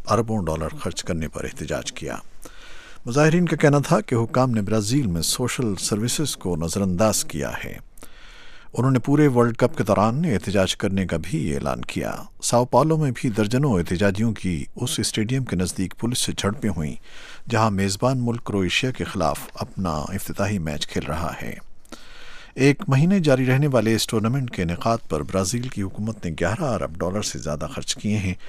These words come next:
جن میں بارہ میزبان شہروں میں اسٹیڈیم کی تعمیر اور تزئین نو شامل ہے۔ بتیس ٹیمیں ان مقابلوں میں حصہ لے رہی ہیں۔ عراق میں شدت پسند باغی جمعرات کے روز بغداد کی طرف بڑھ رہے ہیں۔ اس سے پہلے انہوں نے دارالحکومت کے شمال میں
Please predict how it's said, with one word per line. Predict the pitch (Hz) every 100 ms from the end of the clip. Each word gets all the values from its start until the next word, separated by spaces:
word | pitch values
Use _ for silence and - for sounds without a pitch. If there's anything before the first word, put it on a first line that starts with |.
| - - -
جن | - 113
میں | 107
بارہ | 87 98 113 147
میزبان | 95 82 85 92 87
شہروں | - 92 110
میں | 107 71 65
اسٹیڈیم | - - 98 101 87
کی | 82
تعمیر | - 73 87 113 107 -
اور | - 87
تزئین | - 92 92 95 78
نو | 82 76 -
شامل | - 57 53 -
ہے۔ | 50 50 - - - - - - 113
بتیس | 117 - 160 -
ٹیمیں | 147 135 131 170
ان | 98
مقابلوں | 87 98 101 120
میں | 101 80 76
حصہ | - - 80 -
لے | 92 80
رہی | 73 - - -
ہیں۔ | - - - - - - - - - - -
عراق | 123 135 175 180
میں |
شدت | 151 156 156 151
پسند | 139 139
باغی | 131 131 156
جمعرات | 202 117 120 127 -
کے | 117
روز | 110
بغداد | 85 101 107 135
کی | - 98
طرف | 95 85
بڑھ | 95
رہے | 78 78 55 -
ہیں۔ | - - -
اس | -
سے | 117
پہلے | 117 120 165
انہوں | 170 98
نے | 95
دارالحکومت | 92 95 95 - 120 -
کے | 90
شمال | - 87 120
میں | 104